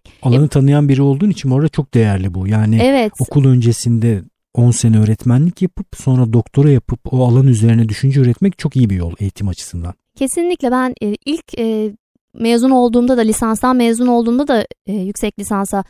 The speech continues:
Speaker 2: başvurmuştum. Kabul edilmediğimde üzülmüştüm. Şimdi hiç üzülmüyorum. Çünkü alanda,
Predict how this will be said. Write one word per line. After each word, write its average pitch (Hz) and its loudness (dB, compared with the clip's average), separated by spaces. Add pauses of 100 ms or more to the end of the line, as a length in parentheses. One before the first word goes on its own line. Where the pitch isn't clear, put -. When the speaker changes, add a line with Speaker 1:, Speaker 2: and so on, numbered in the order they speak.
(140)
Speaker 2:
başvurmuştum. 196 -2 (180)
Kabul 294 2
edilmediğimde 330 2 (200)
üzülmüştüm. 320 0
Şimdi 403 0
hiç 480 -2
üzülmüyorum. 202 -2 (120)
Çünkü 320 -2
alanda, 320 2